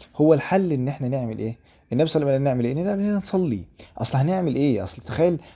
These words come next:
هتطلع تصلحها، هتطلع تزق الأرض ولا هت-، تبعد الشمس عن القمر،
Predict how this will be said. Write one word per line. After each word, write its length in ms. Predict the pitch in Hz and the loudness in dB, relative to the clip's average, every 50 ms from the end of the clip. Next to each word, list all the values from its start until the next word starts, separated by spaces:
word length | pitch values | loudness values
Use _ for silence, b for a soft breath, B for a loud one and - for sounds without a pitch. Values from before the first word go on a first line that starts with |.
| B | B
هتطلع 320 | - 117 - 165 - 170 139 | -6 -4 -4 4 4 4 4
تصلحها، 600 | - 139 113 - 113 120 135 135 - 131 113 101 | 4 0 -4 -2 -2 -2 -2 -2 -2 -6 -8 -6
هتطلع 380 | - 92 - 143 139 151 131 113 | -6 -4 -2 0 2 2 2 2
تزق 340 | - 117 117 131 - - | 0 0 0 0 0 -2
الأرض 340 | 123 110 - 127 127 127 113 | -2 -2 0 0 0 0 -2
ولا 260 | 110 107 98 90 92 | -2 -2 -2 -4 -6
هت-، 160 | 90 - - 101 | -8 -8 -8 -8
تبعد 400 | 98 95 92 - 117 117 107 101 | -8 -4 -4 -2 -2 0 -2 -2
الشمس 380 | 92 - - 107 120 113 - | -4 -4 -4 -4 -4 -4 -6
عن 140 | 101 95 92 | -6 -6 -6
القمر، 280 | 87 90 110 110 104 | -6 -6 -6 -6 -6